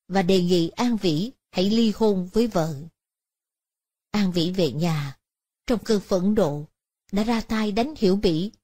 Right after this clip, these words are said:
trước mặt hai con. Hiểu Mỹ bị đánh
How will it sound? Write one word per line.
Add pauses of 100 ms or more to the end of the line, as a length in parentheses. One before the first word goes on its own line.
(140)
trước
mặt
hai (100)
con. (960)
Hiểu
Mỹ
bị
đánh